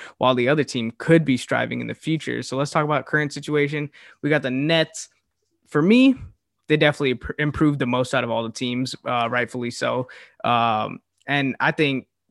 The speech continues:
they, they have three walking buckets, K D, Kyrie, and Harden. They do have a depleted bench now with Dinwiddie out, obviously trading Caris LeVert and then Jared Allen.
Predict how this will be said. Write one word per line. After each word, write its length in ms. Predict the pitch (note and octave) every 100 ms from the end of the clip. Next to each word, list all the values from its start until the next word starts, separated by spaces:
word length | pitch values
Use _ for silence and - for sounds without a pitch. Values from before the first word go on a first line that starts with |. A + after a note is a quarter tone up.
| -
they, 240 | D3 A#2+ _
they 80 | -
have 160 | C3 A#2
three 140 | D3+ D#3
walking 380 | C#3+ C3+ B2+ A#2+
buckets, 440 | A#2+ G2+ - - _
K 220 | - D3 C#3+
D, 320 | C#3 C3 A#2+ _ -
Kyrie, 640 | - C3 B2 A#2+ A#2+ A2+ -
and 100 | B2+
Harden. 440 | B2 B2+ A#2+ A#2+ B2+ - -
They 100 | A#2+
do 180 | B2+ D#3
have 180 | D#3+ D3
a 20 |
depleted 560 | C#3+ - C#3+ C3+ A#2+ A#2+
bench 380 | B2+ D3 -
now 240 | C3+ B2+ C#3+
with 240 | C3 A#2+ - - -
Dinwiddie 420 | B2+ C3 C3+ C3 B2+
out, 200 | B2+ -
obviously 320 | A#2+ B2 B2
trading 280 | - B2+ B2
Caris 320 | - B2+ A#2+
LeVert 380 | A#2+ A#2+ B2 B2
and 140 | B2
then 160 | A#2 A#2
Jared 260 | A#2+ A#2
Allen. 440 | A#2+ C#3 B2+ A#2+